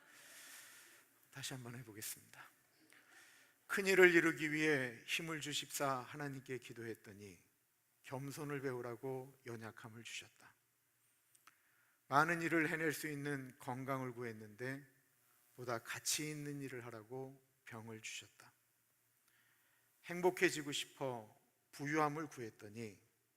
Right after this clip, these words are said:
지혜로워지라고 가난을 주셨다. 삶을 누릴 수 있게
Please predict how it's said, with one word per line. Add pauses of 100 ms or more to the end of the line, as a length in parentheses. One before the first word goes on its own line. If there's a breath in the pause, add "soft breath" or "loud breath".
(720)
지혜로워지라고 (600)
가난을
주셨다. (1800 soft breath)
삶을
누릴
수
있게